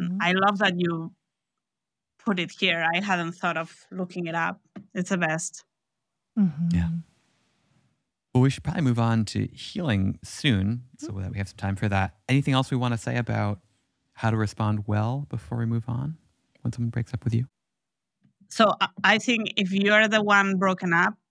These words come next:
Speaker 2: with, unfollow in social media for a good while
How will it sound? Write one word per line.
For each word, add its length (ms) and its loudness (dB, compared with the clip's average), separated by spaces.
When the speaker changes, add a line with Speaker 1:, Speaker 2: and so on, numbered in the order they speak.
Speaker 2:
with, 580 -2
unfollow 760 2
in 80 0
social 380 0
media 520 4
for 240 2
a 140 4
good 240 -2
while 400 4